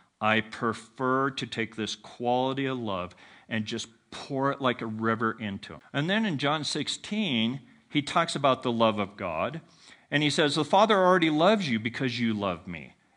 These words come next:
And that Greek word for love is the word phileo. Now, what's interesting is he's talking about two types of the love of God there in regard to the voice of the Lord.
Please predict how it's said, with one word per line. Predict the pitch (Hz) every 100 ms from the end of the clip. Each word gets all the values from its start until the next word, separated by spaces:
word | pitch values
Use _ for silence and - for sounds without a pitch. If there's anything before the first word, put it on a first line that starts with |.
| -
And | 131 120 120
that | 185 233 233
Greek | 143 120 -
word | 104 98 92
for | 110
love | 98 87 78 73 113
is | 135
the | 151
word | 135 143
phileo. | 143 151 160 143 - - _ _
Now, | 147
what's | 165 196
interesting | 220 247 - 147 135 135 139 - _ -
is | 139 156
he's | 143
talking | - 190 190 170
about | 131 120 -
two | - 202
types | - 156 151 151
of | 143
the |
love | 143 135 131
of | 131
God | 151 180 175
there | 101 76 85 113 _ _ _ _
in | 147 147
regard | 139 135 147 175
to | - 139 131 143
the | 131 127
voice | 117 110 110 127 143 -
of | 135
the | 139
Lord. | 147 170 185